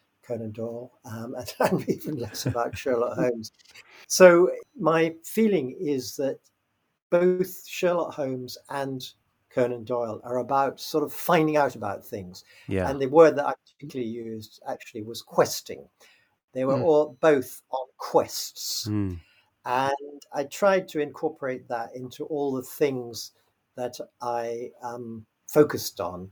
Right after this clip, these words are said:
Speaker 3: Mm.
Speaker 1: you know, such, such as science. And of course, um, technology was, was, was, was coming into,
Speaker 3: Mm.
Speaker 1: was becoming important.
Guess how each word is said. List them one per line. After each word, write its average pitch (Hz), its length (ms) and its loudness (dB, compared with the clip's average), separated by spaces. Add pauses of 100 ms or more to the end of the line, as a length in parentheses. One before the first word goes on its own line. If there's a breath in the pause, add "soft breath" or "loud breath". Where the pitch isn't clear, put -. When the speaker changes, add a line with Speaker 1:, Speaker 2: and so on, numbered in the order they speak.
(160 soft breath)
Speaker 3:
Mm. 110 240 4
Speaker 1:
you 95 40 -6
know, 104 140 -8
such, - 440 0
such - 260 -8 (160)
as - 80 -12
science. 104 540 0 (480 soft breath)
And 151 260 4
of - 180 -6
course, 127 640 8 (160)
um, 139 540 2 (260)
technology 147 800 6
was, 110 240 -12
was, 110 400 -20
was, 107 320 -18
was 110 160 -14
coming 110 300 -8
into, 101 300 -14 (400 soft breath)
Speaker 3:
Mm. 120 220 8
Speaker 1:
was 101 120 2
becoming 117 540 -8
important. - 720 -12